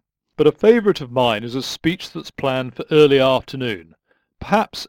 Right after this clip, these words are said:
an hour or two after lunch, and make sure that everyone knows that after the event it's going home time. No gradual drift back to desks or workstations.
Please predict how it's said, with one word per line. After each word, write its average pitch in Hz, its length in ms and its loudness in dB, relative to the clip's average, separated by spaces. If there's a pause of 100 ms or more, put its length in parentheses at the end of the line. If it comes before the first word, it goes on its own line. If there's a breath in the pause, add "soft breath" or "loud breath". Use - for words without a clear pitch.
an 139 140 -4
hour 151 260 4
or 139 80 2
two 143 260 0
after 139 300 2
lunch, 151 460 -4 (560)
and 196 120 -6
make 247 220 0
sure 196 280 4
that 160 140 0
everyone 156 500 4
knows 113 480 0
that 156 120 -8 (160)
after 180 300 4
the 135 80 2
event 139 320 0
it's 147 260 -2 (380)
going 151 320 6
home 131 340 2
time. 90 400 -8 (400)
No 156 280 2
gradual 127 680 0
drift 120 540 -4
back 123 300 -2
to 113 180 -10
desks - 420 -6
or 120 140 -2
workstations. 113 1040 -6